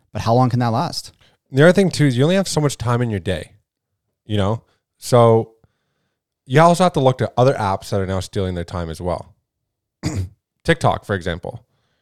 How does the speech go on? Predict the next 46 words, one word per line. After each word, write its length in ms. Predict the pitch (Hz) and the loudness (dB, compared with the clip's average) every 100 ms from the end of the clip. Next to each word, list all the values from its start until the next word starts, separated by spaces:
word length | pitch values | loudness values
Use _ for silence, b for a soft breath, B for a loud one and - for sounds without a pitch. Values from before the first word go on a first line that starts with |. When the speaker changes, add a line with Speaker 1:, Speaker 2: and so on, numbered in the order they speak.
| _ - | _ -2
Speaker 2:
There's 120 | 120 | 4
a 160 | 135 | 4
percentage 560 | 123 - 139 147 160 170 | 2 -2 -2 2 0 0
of 100 | 147 | -2
people 560 | 135 120 123 113 110 - 104 | -2 -2 0 2 0 -4 -4
who 200 | 107 98 | -2 0
are 180 | 90 | -2
age 360 | 87 98 95 87 | -4 -6 -8 -10
sixteen 440 | - 135 - 120 | -10 -10 -8 -8
to 60 | 104 | -6
twenty-four. 720 | - 107 101 - 90 101 135 _ _ _ | -6 -6 -6 -4 -4 -2 -6 _ _ _
They 100 | 107 | -10
spend 300 | 95 107 95 - | -4 -4 -4 -2
eighty 220 | 120 127 | 0 0
minutes 300 | 113 110 101 | 0 -2 -4
a 60 | 92 | -6
day 180 | 92 | -4
on 140 | 95 90 | -4 -6
TikTok 480 | 101 - - - _ _ _ - | -10 -10 -12 -14 _ _ _ -6
every 260 | 117 110 | -4 -4
day. 340 | 87 92 78 - _ _ _ _ - | -6 -6 -8 -12 _ _ _ _ -8
That's 140 | 135 | -2
a 40 | 196 | 0
lot 340 | 117 110 120 | 0 2 2
of 80 | 110 | 2
fucking 300 | 113 104 92 | -2 -2 -4
time. 220 | 98 87 | -6 -4
That's 160 | 104 147 | -6 -4
an 60 | |
hour 140 | 120 120 | -2 0
and 80 | 98 | 0
a 40 | |
half 260 | 95 92 - | -2 -4 -6
per 100 | 92 | -8
day. 260 | 82 - _ _ | -8 -10 _ _
Speaker 1:
Damn. 360 | - 64 65 101 - | -16 -14 -14 -8 0
Speaker 2:
That's 260 | 151 - | 0 0
time 300 | - 139 135 | -2 0 0
that's 120 | 120 | 0
being 220 | - 117 110 | -2 -2 0
taken 240 | 110 104 | -2 -2
away 180 | 95 95 | -2 -4
from 300 | 104 101 101 _ - | -6 -8 -12 _ -10
listening 460 | 98 101 - 110 107 | -4 -4 -4 -6 -4
to 120 | 113 | -4
music. 600 | 113 139 107 90 - | 0 0 0 -4 -8